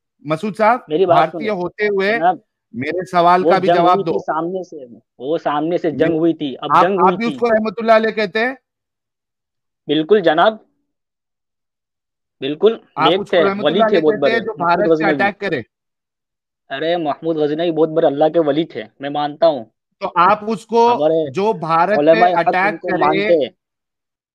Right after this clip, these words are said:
Speaker 1: सुन भाई, मेरा सवाल सुन, जो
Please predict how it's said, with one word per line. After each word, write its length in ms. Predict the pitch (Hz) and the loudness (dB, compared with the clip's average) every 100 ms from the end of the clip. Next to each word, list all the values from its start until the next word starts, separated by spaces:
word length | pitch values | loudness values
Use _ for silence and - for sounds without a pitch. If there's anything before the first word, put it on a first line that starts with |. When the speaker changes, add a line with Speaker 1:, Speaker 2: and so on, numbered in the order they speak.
| _ _ _ _ _ | _ _ _ _ _
Speaker 1:
सुन 280 | - 151 170 | -12 -8 -4
भाई, 180 | 147 165 | -4 -4
मेरा 180 | 160 160 | -2 -2
सवाल 340 | 139 127 131 | -2 -2 -2
सुन, 320 | 120 104 87 _ _ _ _ _ _ _ _ _ _ _ _ 110 | -4 -16 -16 _ _ _ _ _ _ _ _ _ _ _ _ -20
जो 320 | 107 156 | -6 -4